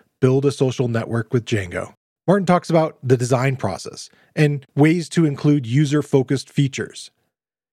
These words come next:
He shares a handy C S S library to make your Django front end look modern with minimal effort. We digress into a discussion of personal versus professional use of social networks, and we also talk about the additional Real Python resources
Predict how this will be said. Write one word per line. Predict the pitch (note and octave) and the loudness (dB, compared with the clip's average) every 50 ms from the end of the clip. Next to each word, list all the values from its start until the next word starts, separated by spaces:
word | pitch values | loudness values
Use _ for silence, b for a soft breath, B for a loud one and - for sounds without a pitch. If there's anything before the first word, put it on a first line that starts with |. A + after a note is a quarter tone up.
| _ - | _ -2
He | D#3 | 0
shares | C#3+ - E3 D#3+ D#3+ C#3+ | 2 4 4 4 2 0
a | C3 A2+ | -2 -2
handy | - D#3 D#3+ D#3+ D3 C#3+ | 0 2 2 2 0 -2
C | B2 - - D#3+ D3+ | -4 -2 0 2 2
S | C3+ B2+ - | 2 2 0
S | E3 E3+ - - | 0 0 0 -2
library | A2+ G#2 G#2 F#2+ G#2 F#2+ F#2+ G2 G2+ - _ _ _ _ | -4 -4 -4 -4 -6 -6 -6 -6 -8 -10 _ _ _ _
to | - C3+ | 2 2
make | D3 D3 - | 2 2 2
your | C#3+ B2 | -2 -2
Django | G2+ - D3 C#3+ C#3 C3+ C3 A2+ | 2 2 0 2 2 0 -2 -2
front | - - C#3+ C3+ C3 | 0 0 2 2 2
end | D3 C#3 B2 A#2 | 2 0 0 0
look | B2 C3+ B2+ - | -2 -2 -2 0
modern | A2+ A#2+ C3 D3 C#3+ A#2 F2+ E2 - - - | 0 0 2 2 0 -2 -6 -10 -12 -10 -6
with | A#2 G#2+ - | -6 -4 -2
minimal | A#2+ A#2+ C3 C#3+ C#3+ C#3 C3 C3+ C3+ B2+ | 0 2 2 2 2 2 0 0 -2 -2
effort. | B2+ - - E2+ E2 - _ _ _ _ _ _ _ _ _ _ - | -4 -6 -6 -10 -12 -12 _ _ _ _ _ _ _ _ _ _ -2
We | D3+ | 2
digress | C3+ E3 D3+ C#3+ B2+ F3 G#3+ A3 - - | 2 4 2 2 2 0 0 0 -2 -8
into | - - E3 D#3 - - D#3+ | -4 -2 -2 0 2 2 2
a | C#3 | 2
discussion | A2+ A2+ B2+ - - D#3 C#3+ - - D3 C3+ B2+ | 0 -2 -4 -2 0 0 0 2 0 -2 -2 -2
of | A2 G2 F2 _ | -4 -8 -10 _
personal | - - D3 C#3+ - D3+ C#3+ C#3+ C#3 B2+ | 0 2 2 2 2 0 0 0 0 0
versus | A#2+ A2+ F#2+ F#2+ F2+ | -2 -2 -4 -4 -8
professional | - - A2 - - B2+ - - C3+ A#2+ A#2+ | -4 -4 -2 0 0 -2 0 0 -2 -2 0
use | A2+ B2 C3 - - | 0 0 -2 -2 -4
of | G2+ - | -8 -6
social | - - A2 - - G#2 | -4 -4 -4 -4 -4 -6
networks, | F#2+ A2 A#2 G2 C#3+ C#3+ C3+ C3 - - _ _ _ _ _ _ _ _ - | -6 -4 -4 -2 0 -2 -2 -4 -8 -20 _ _ _ _ _ _ _ _ 0
and | - D#3+ E3 E3+ E3 C#3 b b b b b - | 2 2 2 2 0 -4 b b b b b 2
we | D3 F3 | 4 4
also | F3+ E3+ - E3 | 4 2 -2 -2
talk | - D#3+ D3+ - | 2 2 2 2
about | D3+ B2+ C#3 C3+ C#3 C3+ - b b b b b b b | 2 0 0 0 0 -2 -6 b b b b b b b
the | - D3 D3 | 0 0 2
additional | C#3 B2+ E3 - - E3+ D#3+ D#3 | 2 2 0 -2 0 0 0 2
Real | C3+ C3+ D3 D3 | 2 2 2 2
Python | C#3+ - D3 C#3 C3+ C#3+ C3 C3 B2+ | 2 2 -2 0 0 0 -2 0 0
resources | B2+ C3 C3+ - - B2 A2 G2+ - - F#2+ F#2 - | 0 0 0 0 0 -4 -4 -4 -6 -10 -12 -12 -14